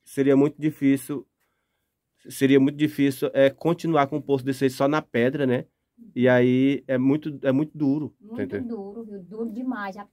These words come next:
Speaker 2: pedra. Porque se a gente achasse uma maneira, seu Francisco, de cavar em outro lugar que não tivesse tanta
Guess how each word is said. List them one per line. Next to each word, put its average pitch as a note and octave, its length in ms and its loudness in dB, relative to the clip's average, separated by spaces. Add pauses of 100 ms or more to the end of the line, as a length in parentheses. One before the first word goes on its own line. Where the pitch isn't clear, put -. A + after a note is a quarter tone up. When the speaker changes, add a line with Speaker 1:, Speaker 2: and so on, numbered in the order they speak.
(140)
Speaker 2:
pedra. F3 300 -18
Porque A#3+ 240 -14
se A#3 100 -16
a C4+ 40 -10 (120)
gente C#4 380 -12
achasse A3+ 400 -16
uma A#3+ 100 -12
maneira, A#3+ 500 -6
seu E3+ 200 -20
Francisco, E3 560 -20
de G#3 60 -20
cavar G3 400 -16
em G3+ 80 -18
outro C4 200 -12
lugar A3 420 -10
que G3+ 60 -20
não G3 100 -20
tivesse F#3+ 280 -18
tanta A3 240 -20